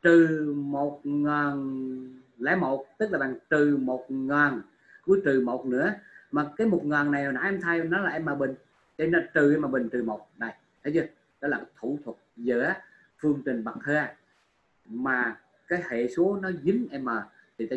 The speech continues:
dỡ bằng cách này. Nhưng không phải là bất kỳ phương trình nào cũng làm được. Đôi lúc phương trình nghiệm không chẵn cũng bó tay.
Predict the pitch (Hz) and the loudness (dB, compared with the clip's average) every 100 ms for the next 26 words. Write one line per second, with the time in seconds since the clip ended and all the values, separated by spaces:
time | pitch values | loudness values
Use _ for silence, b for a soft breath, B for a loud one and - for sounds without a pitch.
0 | 113 127 113 98 127 107 95 _ b b | -4 -4 -6 -8 -10 -10 -12 _ b b
1 | b 170 226 220 170 113 - - 196 190 | b 0 2 2 -2 -8 -10 -2 -2 -2
2 | 131 175 180 - 226 - - 139 - 160 | -2 -2 -2 -4 -10 -6 0 0 0 -2
3 | 151 123 120 110 - 147 117 113 117 120 | -2 -4 -4 -6 -6 -4 -4 -2 -2 -4
4 | B B B 185 202 196 196 269 - - | B B B 2 4 4 4 2 -2 2
5 | 175 151 123 117 117 123 - 156 151 110 | 2 4 0 0 -2 -2 -4 -6 -6 -8
6 | 147 175 117 135 151 135 | -6 -6 -8 -6 -6 -6